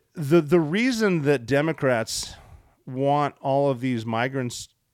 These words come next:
all of these illegals to come here so that they can eventually vote for them, because what is the end game? Power. They will, they will vote, <laughs> they will vote Democrat. Maybe. I th-, and again, a, a lot of politicians aren't smart.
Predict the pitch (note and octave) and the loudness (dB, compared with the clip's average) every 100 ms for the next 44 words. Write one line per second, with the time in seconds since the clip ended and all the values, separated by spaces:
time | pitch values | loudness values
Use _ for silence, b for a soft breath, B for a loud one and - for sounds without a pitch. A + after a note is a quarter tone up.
0 | - C3 D3 C3+ B2+ B2 A2+ B2 C#3 - | -4 0 0 -2 -2 -2 -2 -2 -4 -4
1 | A2+ D#3+ G3 A#2 G#2 B2 A2+ A#2+ A#2 A#2 | -6 -4 -2 -4 -4 -6 -4 -6 -6 -6
2 | A#2+ A#2 A#2+ A2 D3+ - B2 A#2 A2+ A2 | -6 -6 -8 -4 -4 -4 -8 -6 -6 -10
3 | A#2 D3 D#3+ b b b - C#3+ A#2+ B2+ | -2 -2 -2 b b b -8 -8 -6 -8
4 | G#2 A2 A2 D#3+ - _ _ - D#3+ D#3+ | -8 -8 -6 -6 -8 _ _ -8 -6 -6
5 | - _ _ _ _ _ _ _ _ - | -10 _ _ _ _ _ _ _ _ -8
6 | A#2+ D3+ F3 E3 C#3 D3 C#3 D3 D#3+ C3+ | 2 2 2 0 -2 -4 0 0 0 -2
7 | B2+ C3+ - - - E3+ - F3+ - C3+ | 0 0 0 -8 2 2 4 2 4 2
8 | C3 D#3 E3 G#3+ - E2 F#3 G#3 C#4 E3 | 2 2 2 0 -4 -6 2 4 4 -2
9 | - _ _ _ _ _ _ _ - - | -14 _ _ _ _ _ _ _ -20 -4
10 | D#3+ E3+ - - G3 F#3 A#3+ C4 A#2+ b | -2 -2 -6 -4 -2 0 0 -2 -4 b
11 | b b b _ _ _ - D#3 - E3+ | b b b _ _ _ -6 -4 0 0
12 | D#3+ A3+ B3 A3 F#3+ - F#3+ C#3 A#2+ A#2 | 4 2 2 0 0 0 -2 -2 -4 -4
13 | - D3 A#2+ E2 | -6 -4 -4 -4